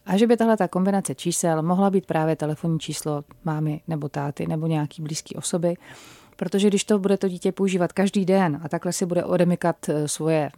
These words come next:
oblíbené zařízení, tak si to číslo samozřejmě mechanicky zapamatuje. A to je ten důvod, aby ho prostě mělo v hlavě a mohlo ho použít ve chvíli, kdy potřebuje. Protože i, eh,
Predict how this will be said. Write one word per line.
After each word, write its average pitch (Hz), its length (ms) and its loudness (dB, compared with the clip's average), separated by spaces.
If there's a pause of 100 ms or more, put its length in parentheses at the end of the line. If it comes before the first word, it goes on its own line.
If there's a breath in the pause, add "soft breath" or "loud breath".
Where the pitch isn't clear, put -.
oblíbené 147 440 -2
zařízení, 165 600 2 (100)
tak 196 160 -2
si 233 100 -2
to 185 100 -4
číslo 156 280 -8
samozřejmě 143 640 -4 (340 loud breath)
mechanicky 151 580 0
zapamatuje. 151 600 2 (180)
A 160 80 -6
to 202 100 0
je 208 120 2
ten 165 180 -4
důvod, 135 380 -10
aby 170 200 -2
ho 185 200 0
prostě 180 340 -8
mělo 175 240 -2
v 135 40 -8
hlavě 160 480 -2 (520 loud breath)
a 156 80 -2
mohlo 180 260 4
ho 151 120 2
použít 170 640 -2 (440 soft breath)
ve 160 120 -2
chvíli, 160 240 0
kdy 151 120 0
potřebuje. 147 580 -2
Protože 196 420 -2 (100)
i, 226 280 8 (420 soft breath)
eh, 175 80 -2